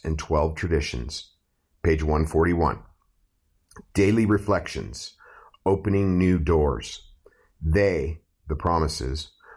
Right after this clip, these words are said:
are being fulfilled among us, sometimes quickly, sometimes slowly. Alcoholics Anonymous, page eighty-four. The promises talked about in this passage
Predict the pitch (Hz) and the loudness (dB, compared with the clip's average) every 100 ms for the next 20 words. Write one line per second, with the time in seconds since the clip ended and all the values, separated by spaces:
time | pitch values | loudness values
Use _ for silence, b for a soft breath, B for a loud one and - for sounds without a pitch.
0 | B 87 85 101 110 107 113 - 135 117 | B -2 0 0 0 -2 -8 0 2 4
1 | 82 80 73 65 50 - - _ - 82 | 2 0 0 -4 -6 -12 -16 _ -4 0
2 | 85 101 107 - 107 - 80 80 - _ | 2 2 0 0 -2 0 0 0 -6 _
3 | _ - 76 78 87 82 - 82 76 60 | _ -4 0 0 0 0 -2 0 0 0
4 | 58 65 _ _ _ _ _ _ _ _ | -6 -12 _ _ _ _ _ _ _ _
5 | 78 76 82 80 80 - 87 87 98 104 | -4 -2 0 0 0 0 0 2 2 0
6 | 107 - - _ _ _ _ - 73 71 | 0 -4 -10 _ _ _ _ -2 -2 0
7 | 76 78 78 76 58 - - _ _ _ | 0 0 0 0 -2 -6 -16 _ _ _
8 | _ _ _ _ _ _ - 104 147 147 | _ _ _ _ _ _ -2 0 2 2
9 | 139 - 82 78 92 80 - 76 82 80 | 0 -4 -6 -4 0 -2 -2 0 2 0
10 | - 85 85 - 80 69 - 71 69 | -2 -2 -2 0 0 -2 -4 -8 -10